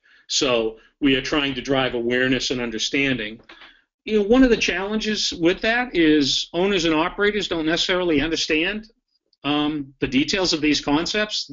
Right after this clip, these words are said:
They more likely say, "Why does it cost so much to, you know, to get a piece of data on my tablet, on my phone, or a graphic, or an analytic result? Where, where are you investing all this effort?" You know, and this is one of the kind of, uh, things they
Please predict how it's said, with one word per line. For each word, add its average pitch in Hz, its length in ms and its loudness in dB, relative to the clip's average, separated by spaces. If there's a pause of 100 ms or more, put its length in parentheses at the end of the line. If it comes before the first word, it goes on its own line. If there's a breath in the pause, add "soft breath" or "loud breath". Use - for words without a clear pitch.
(180)
They 127 260 2
more 143 260 2
likely 147 340 2
say, 139 240 0
"Why 131 220 0
does 180 120 0
it 165 140 -6
cost 165 300 -4
so 143 120 0
much 131 320 -2
to, 156 320 0
you 160 100 -2
know, 127 200 -6 (360 soft breath)
to 151 100 0
get 170 160 0
a 165 80 -4
piece 170 240 -2
of 165 80 0
data 151 240 2
on 156 260 0
my 160 340 -4 (220)
tablet, 170 420 -2
on 127 160 -2
my 143 140 2
phone, 175 480 -2
or 117 180 -2
a 117 80 -6
graphic, 156 520 -4
or 127 100 -4
an 131 80 -2
analytic 165 460 0
result? 113 400 -4
Where, 196 260 -2
where 165 240 -4
are 226 80 -4
you 220 180 2
investing 170 480 -4
all 170 140 -6
this 160 160 2
effort?" - 460 -6
You 131 120 0
know, 131 200 -2 (360 loud breath)
and 165 160 -2
this 190 200 2
is 180 120 0
one 175 160 2
of 156 80 2
the 151 300 2 (680 loud breath)
kind 151 300 0
of, 139 140 0
uh, 135 180 0
things 165 260 0
they 139 420 0